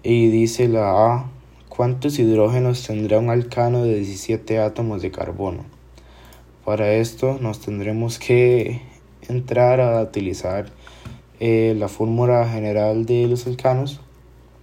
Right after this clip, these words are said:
Entonces hay que buscar el valor de N y sería, entonces seríamos, eh, H setenta y cuatro menos dos igual setenta y dos.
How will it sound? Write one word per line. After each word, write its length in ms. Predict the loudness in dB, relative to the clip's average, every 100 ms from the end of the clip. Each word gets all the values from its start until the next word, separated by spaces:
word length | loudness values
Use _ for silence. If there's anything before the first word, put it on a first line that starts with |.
| _ _ -20 -20 -20 -20 -20 -20 -20 _ -20 -20 -20 -20 -16 -6
Entonces 520 | -4 0 2 2 2
hay 80 | 2
que 120 | 2
buscar 680 | 2 -2 0 2 2 0 -6
el 180 | -6 -4
valor 340 | -2 -2 -2
de 360 | -2 0 2 2
N 260 | 0 -4 -8 -20 -20 -20 -20 -20 -20 -20 -20 -20 -6
y 440 | -2 0 0 -2
sería, 1000 | -6 -4 -2 0 2 4 4 4 2 0
entonces 340 | -4 -6 -6 -4
seríamos, 520 | -4 -4 -6 -8 -8
eh, 200 | -4 -4 -2
H 240 | 0 0
setenta 340 | -4 -8 -12
y 60 | -12
cuatro 640 | -2 0 0 0 0 0
menos 400 | 0 -2 -2 -4
dos 280 | -2 -4 -4
igual 280 | -6 -6 -8
setenta 440 | -8 -8 -8 -8
y 60 | -8
dos. 340 | -2 -2 -2